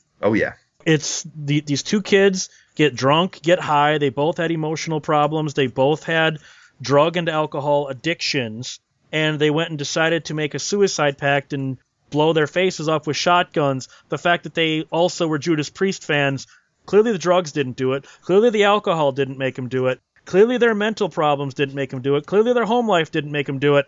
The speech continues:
Speaker 2: They listened to Judas Priest, so that's why they did it. That, that it's, it sounds like it's kind of the same bullshit, really.
Speaker 1: Yeah, it's sort of a projection of an,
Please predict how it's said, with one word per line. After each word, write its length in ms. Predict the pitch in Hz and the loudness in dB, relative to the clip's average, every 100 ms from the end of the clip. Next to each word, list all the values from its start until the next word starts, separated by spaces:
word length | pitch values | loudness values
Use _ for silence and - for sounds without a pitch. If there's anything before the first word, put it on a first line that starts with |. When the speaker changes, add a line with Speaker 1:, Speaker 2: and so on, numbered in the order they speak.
| _ | _
Speaker 2:
They 100 | - | -2
listened 320 | 147 180 185 170 | 0 0 0 -4
to 60 | |
Judas 320 | 139 165 147 | -2 -2 -2
Priest, 400 | - 175 147 - | -4 -2 -2 -4
so 180 | - 139 | -8 -4
that's 320 | 123 135 131 | 0 0 0
why 180 | 135 123 | -2 -2
they 140 | 117 107 | -2 -6
did 160 | 113 | -10
it. 240 | 92 - - _ _ _ | -12 -18 -20 _ _ _
That, 260 | 135 147 135 | 0 0 2
that 240 | 156 147 | 0 0
it's, 220 | 160 156 170 | -4 -6 -2
it 160 | 160 | -4
sounds 400 | - 208 226 202 | -2 0 2 2
like 180 | 175 160 | 0 -2
it's 140 | 151 | -4
kind 200 | - 170 | -4 -2
of 60 | 175 | -2
the 80 | 139 | -4
same 500 | - 143 139 131 110 _ | -4 -4 -4 -6 -10 _
bullshit, 460 | 117 143 220 107 101 | -2 -2 -2 -6 -4
really. 400 | 117 123 92 - _ _ _ | -2 -2 -4 -16 _ _ _
Speaker 1:
Yeah, 260 | 185 180 175 | 0 2 2
it's 280 | 156 170 | 0 -4
sort 340 | - - 151 - | -6 -2 -2 -2
of 80 | 120 | -10
a 80 | |
projection 480 | 113 107 110 - 113 | -8 -2 -2 -2 -8
of 100 | 95 | -8
an, 240 | 101 98 | -8 -8